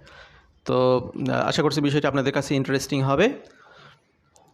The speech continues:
To avoid the time consuming process of obtaining এলএমআই,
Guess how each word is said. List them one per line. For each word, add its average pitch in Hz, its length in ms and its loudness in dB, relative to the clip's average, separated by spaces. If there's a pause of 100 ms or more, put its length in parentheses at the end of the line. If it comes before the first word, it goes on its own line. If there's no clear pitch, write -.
(160)
To 156 60 4
avoid 170 420 4
the 170 200 2
time 165 300 0
consuming 147 480 2
process 151 340 -2
of 131 120 0
obtaining 143 560 -2
এলএমআই, 131 500 0